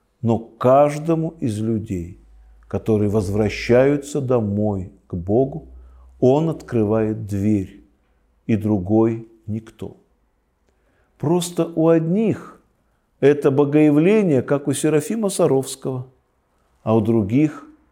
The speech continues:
простой. Они просто поняли, что Христос, почувствовали, пережили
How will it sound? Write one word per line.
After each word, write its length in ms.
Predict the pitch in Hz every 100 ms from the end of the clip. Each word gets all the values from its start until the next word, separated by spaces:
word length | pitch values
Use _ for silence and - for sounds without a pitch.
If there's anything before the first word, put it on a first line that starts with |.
| _
простой. 600 | 139 156 - - 214 147 - - _ _ _ _ _ _ _
Они 160 | 107 131
просто 380 | 135 147 - 143
поняли, 520 | - 196 202 160 127
что 220 | - 123
Христос, 680 | - 131 113 - 175 175 - - -
почувствовали, 800 | 120 - - 208 - - 120 107
пережили 1080 | 147 160 170 131 131 220 220 160 117 -